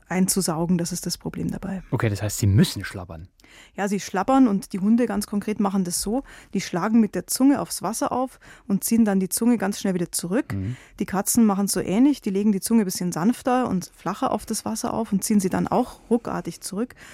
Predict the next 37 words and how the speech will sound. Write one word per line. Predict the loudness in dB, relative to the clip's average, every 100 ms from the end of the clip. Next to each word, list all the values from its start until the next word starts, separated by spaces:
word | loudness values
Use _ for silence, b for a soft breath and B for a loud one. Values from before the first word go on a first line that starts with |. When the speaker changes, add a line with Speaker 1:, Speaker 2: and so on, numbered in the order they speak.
| B
Speaker 1:
Und | -4 -4
durch | -2
dieses | -4 -4 -4
Zurückziehen | -4 0 0 0 -2 2 4
entsteht | 2 0 -4 -4
so | -2
ein | -2
Trägheitsmoment. | -2 -4 -2 -2 -2 0 0 0 -2 -2 -8 B B B B B
Und | -2
das | 0 0
Wasser | 2 2
bleibt | 2 0 0 2
dann | 2
für | 2
einen | -2 -2
Augenblick | 0 2 2 0 -4
unter | -4 -2
der | -4
Zunge | -4 2 4 4
hängen. | 2 4 4 4 0
Das | -4
ist | -8
also | -6
eine | -4 -4
Wassersäule, | -4 0 0 0 2 2
die | 2
da | 0
hängen | -2 0 0
bleibt. | 0 -2 -6 -6 -2
Speaker 2:
Mhm. | 0
Speaker 1:
Und | 0
so | 0
kommt | 0 0 0
das | -2
Wasser | -4 -2 0
ins | 0 -2
Maul. | -2 0 -2